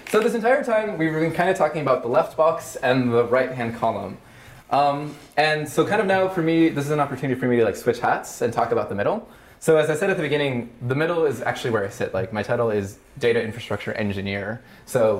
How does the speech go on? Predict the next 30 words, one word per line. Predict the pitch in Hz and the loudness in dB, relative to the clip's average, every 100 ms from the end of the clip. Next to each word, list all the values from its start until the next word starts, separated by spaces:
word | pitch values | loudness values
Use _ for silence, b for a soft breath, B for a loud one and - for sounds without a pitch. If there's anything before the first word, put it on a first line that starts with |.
| 104 104 | -4 -2
whenever | 135 135 143 | 0 0 0
you | 131 | -2
see | 131 | -2
data | 107 120 117 104 101 | 0 0 2 2 0
coming | 120 101 110 | -4 -4 -2
out | 110 | -2
of | 98 | -2
a | 95 | -2
box, | 101 - - | -2 -2 -2
that's, | 110 92 - - - _ _ - - - | -2 -2 -6 -16 -20 _ _ -20 -16 -4
that's | 107 101 | -4 -4
me. | - - - _ - - | -14 -16 -20 _ -12 -10
Hi. | - - B B - | -10 -12 B B -2
Um, | 127 139 127 120 - - _ _ _ - - | 0 2 0 -4 -10 -20 _ _ _ -20 -18
so | - 185 | 0 2
yeah, | 156 120 | 4 2
so | 180 | 2
this | 220 226 | 2 2
is | 208 | 2
going | 220 | 2
to | 175 | 4
be | 180 | 2
a | 156 | 4
brief | 120 143 131 | 2 0 -2
foray | - - 127 123 120 | -6 0 2 6 6
into | 117 117 | 4 -2
computer | 113 107 104 | -6 -4 -4
science | - 101 101 - - B B - | -2 -2 -2 -6 -16 B B -4
and | 104 | -2
engineering. | 104 98 95 98 98 101 | 0 0 0 0 0 -4